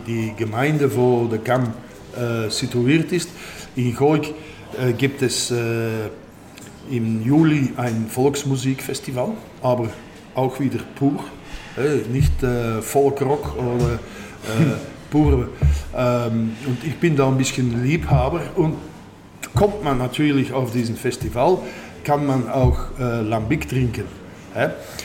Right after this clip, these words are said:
Ähm, und dann, äh, ist das für mich so, ja, jedes Jahr, äh, einkaufen gehen und, äh, Lambic kaufen.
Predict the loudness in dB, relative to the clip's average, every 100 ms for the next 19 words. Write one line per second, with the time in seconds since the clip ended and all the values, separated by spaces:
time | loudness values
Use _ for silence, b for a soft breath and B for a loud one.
0 | B -6 0 4 4 6 4 4 2 0
1 | -2 -6 -10 0 2 4 4 4 2 2
2 | 0 -2 -2 -2 -4 -2 -2 0 0 2
3 | 4 6 6 4 0 -4 -8 -12 -12 -10
4 | -2 2 2 2 2 4 4 2 -4 B
5 | B B B 0 2 4 4 2 2 2
6 | 2 2 2 4 4 2 2 6 6 6
7 | 2 -2 2 2 2 0 2 4 4 4
8 | 2 0 0 2 2 0